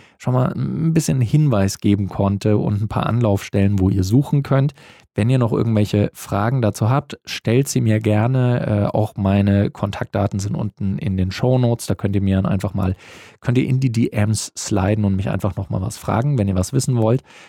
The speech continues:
Und, äh, wenn ihr dann auch schon beim Bewerbungsgespräch eingeladen seid oder wenn ihr auch noch nicht wisst, wie ihr euch überhaupt vorstellen sollt, dann hört gerne auch noch mal in unsere Folge, ich glaub, dreißig war's, rein. Und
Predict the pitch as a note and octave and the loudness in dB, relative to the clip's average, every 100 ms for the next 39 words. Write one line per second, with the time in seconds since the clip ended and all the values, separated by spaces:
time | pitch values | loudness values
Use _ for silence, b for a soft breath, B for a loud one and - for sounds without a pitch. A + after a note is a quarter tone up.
0 | B - D#3 E3+ - A#2+ A#2+ A#2+ - A2 | B -2 0 0 -2 0 2 0 -2 -4
1 | D3 C#3+ C#3+ B2+ - A#2+ A2 - - - | 0 2 2 0 2 0 -2 -10 -18 -4
2 | B2 B2 A#2 G#2+ A2+ C3 C#3+ - - - | -2 0 2 2 2 2 0 -2 -8 -4
3 | G#2+ A2 A2 B2+ C3+ G#2 F#2+ G2 G2 G2+ | -2 -2 0 0 2 2 2 0 -2 -2
4 | - A#2 B2 A2+ G#2+ G#2+ F#2+ G2+ G2 G2 | -2 0 0 0 -2 -2 -4 -4 -6 -8
5 | - A2+ A#2 A2 G#2+ G#2 - G2+ - G2 | -4 -4 -4 -8 -4 -2 -2 -4 -2 -6
6 | G2+ - A2+ - G2+ G2 G2 B2+ F#3 - | -6 -4 -4 0 0 0 2 2 2 -2
7 | B B B A2 A2+ C#3+ - C3+ D3 D#3 | B B B -2 0 0 0 -2 -2 -4
8 | - C3 C3 A#2+ A#2+ A#2+ A#2 - C3+ C3 | -4 -6 -2 -2 -2 -4 -4 -4 0 2
9 | A#2+ - G2 A2+ G2+ C3 F3 F3 - F#2+ | 0 -2 -6 -6 -4 -2 0 -2 0 0
10 | F2+ F2+ - b b - F#2 G2 B2 D3+ | 0 -2 -8 b b -6 -2 0 0 -2
11 | D3 - A2+ A2+ | -6 -4 -4 -2